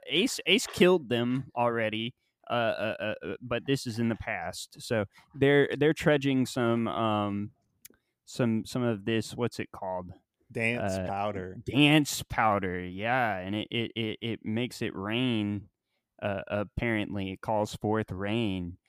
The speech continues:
Speaker 1: uh,
Speaker 2: Yeah, and of
Speaker 1: super
Speaker 2: course
Speaker 1: rare
Speaker 2: Nami knows
Speaker 1: power.
Speaker 2: that right off the bat.
Speaker 1: Yeah, yeah, but, but, but she, she's like, "There's a great pitfall, is, um, wherever you use it, the,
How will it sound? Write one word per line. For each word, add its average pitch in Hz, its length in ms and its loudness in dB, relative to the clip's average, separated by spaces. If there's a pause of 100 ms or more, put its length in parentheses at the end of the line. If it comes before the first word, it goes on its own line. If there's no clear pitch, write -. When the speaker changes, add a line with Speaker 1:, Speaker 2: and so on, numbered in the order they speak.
(260)
Speaker 1:
uh, 101 100 -4
Speaker 2:
Yeah, 101 200 0
and 120 120 0
of 117 60 2
Speaker 1:
super 107 40 -2
Speaker 2:
course 156 260 4
Speaker 1:
rare 101 120 0
Speaker 2:
Nami 107 340 4
knows 101 220 2
Speaker 1:
power. 95 80 -4
Speaker 2:
that 95 240 0
right 98 220 0
off 92 220 -4
the 95 80 -8
bat. 92 380 -4 (480)
Speaker 1:
Yeah, 107 500 0
yeah, 101 400 0
but, 98 280 -4 (120)
but, 110 180 0 (140)
but - 200 -4
she, 110 280 -4 (240)
she's 120 280 -4
like, 110 220 -6
"There's 110 200 -4
a 107 40 -6
great 113 340 -4
pitfall, 98 720 -8 (440)
is, 101 400 -8 (100)
um, 92 560 -6 (280)
wherever 113 420 -2
you 101 220 -4
use 120 360 0
it, 117 220 0 (640)
the, 104 260 -2